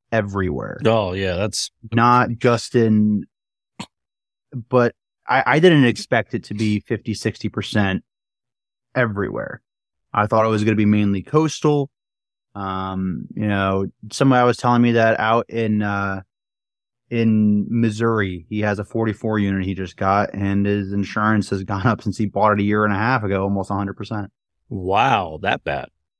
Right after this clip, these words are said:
Speaker 2: Well, I can
Speaker 1: In
Speaker 2: see the tor-,
Speaker 1: Missouri.
Speaker 2: the tor-, like, you get major
Speaker 1: Oh, no.
Speaker 2: tornadoes out there, but
Speaker 1: Oh, I
Speaker 2: that's
Speaker 1: never, never
Speaker 2: still, um,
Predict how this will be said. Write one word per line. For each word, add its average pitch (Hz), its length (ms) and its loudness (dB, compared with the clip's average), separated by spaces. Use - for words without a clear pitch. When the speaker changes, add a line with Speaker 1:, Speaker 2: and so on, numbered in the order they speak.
Speaker 2:
Well, 107 100 -2
I 117 60 -2
can 123 120 2
Speaker 1:
In 120 60 6
Speaker 2:
see 120 100 8
the 127 80 4
tor-, 127 120 6
Speaker 1:
Missouri. 98 360 2
Speaker 2:
the 120 80 0
tor-, 143 260 0
like, 139 200 -2
you 143 220 -2
get 139 160 0
major 123 400 2
Speaker 1:
Oh, 101 40 -4
no. 95 80 -6
Speaker 2:
tornadoes 104 500 0
out 90 240 -4
there, 101 220 -6
but 120 280 4
Speaker 1:
Oh, - 40 0
I 98 60 0
Speaker 2:
that's 98 40 2
Speaker 1:
never, - 300 2
never 117 80 -6
Speaker 2:
still, 120 600 0
um, - 100 -8